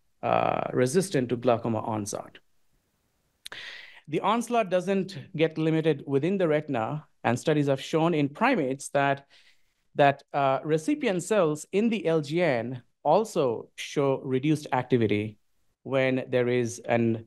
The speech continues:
you, you know, uh, uh, uh, gl-, uh, uh, the, the progression of the disease occurs. And these are studies from macaques. And so both cells within the retina as well as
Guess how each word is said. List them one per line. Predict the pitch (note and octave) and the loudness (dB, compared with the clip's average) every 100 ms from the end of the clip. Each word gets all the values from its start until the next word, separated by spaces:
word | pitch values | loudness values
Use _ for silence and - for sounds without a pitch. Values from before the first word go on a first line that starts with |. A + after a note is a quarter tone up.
| _ | _
you, | B2+ A#2+ B2 | 0 2 2
you | A#2 | 2
know, | A2 | 2
uh, | A2+ A2 G#2 - - - - | 2 0 0 -4 -20 -20 -4
uh, | - - - - _ - | 0 2 2 -2 _ -6
uh, | - - - | -2 0 -2
gl-, | B2 D3 C3 | -2 -4 0
uh, | B2 A2+ G#2+ | 2 0 -2
uh, | A#2 A2+ - | -4 -4 -6
the, | C3 B2+ A#2 - | -2 0 0 -2
the | A2+ G#2+ - - | -2 -2 -4 -4
progression | C#3+ C#3 E3 - C#3 | -2 2 2 0 -4
of | B2 | 0
the | A#2+ | 0
disease | A#2+ A#2+ A2+ A#2 | 0 0 0 0
occurs. | A2 G2+ G2+ - - | 0 0 0 -8 -4
And | A#2+ A#2+ B2+ | 0 0 0
these | D#3+ | 0
are | D3+ | 0
studies | - B2+ B2 - | 0 0 -2 0
from | A#2+ A2 | 0 0
macaques. | G#2+ G#2+ F#2+ - - - _ _ _ _ _ _ _ - | -2 -6 -8 -10 -12 -14 _ _ _ _ _ _ _ -6
And | D3+ | -4
so | E3+ E3 C#3+ - - - - - - _ C#3+ | 2 0 0 -8 -20 -18 -20 -20 -20 _ -8
both | D#3 A3+ A#3+ | -2 0 0
cells | - - E3 E3 | -4 0 0 0
within | F3 D#3+ F#3 | -2 0 0
the | F#3+ | 2
retina | E3 D#3 D#3 D3+ D#3 C3 - - _ - | 2 0 0 0 -2 -6 -14 -20 _ -2
as | B2+ | -2
well | D3 D3+ | 0 0
as | C#3 | 0